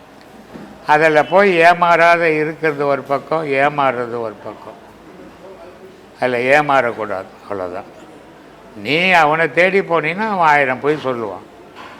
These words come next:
இப்போ கிளி ஜோசிக்காரன் பார்க்குறீங்கல்ல, மத்தடியில வச்சுருந்தான்.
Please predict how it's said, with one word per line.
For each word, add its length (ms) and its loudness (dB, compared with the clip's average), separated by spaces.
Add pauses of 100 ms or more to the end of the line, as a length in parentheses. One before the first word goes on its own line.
(380)
இப்போ 320 0
கிளி 260 -2
ஜோசிக்காரன் 680 -2
பார்க்குறீங்கல்ல, 600 -4 (1700)
மத்தடியில 540 0
வச்சுருந்தான். 380 -8